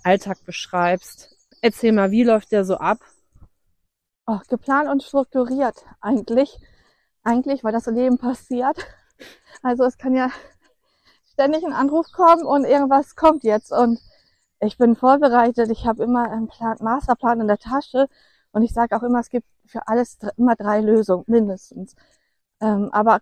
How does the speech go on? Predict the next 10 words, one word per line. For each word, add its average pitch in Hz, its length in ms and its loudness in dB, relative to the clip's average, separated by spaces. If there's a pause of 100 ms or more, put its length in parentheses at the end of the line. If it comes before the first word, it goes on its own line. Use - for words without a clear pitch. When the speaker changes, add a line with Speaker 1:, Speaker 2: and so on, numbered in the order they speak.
Speaker 2:
generell 247 640 4 (120)
weiß 233 240 2
ich 254 120 -6
schon 247 300 2 (420)
immer, 240 340 4
wie 233 100 2
mein 214 220 -2
Tag 202 340 -8
aussieht. 202 500 -4 (120)
Und 214 300 -4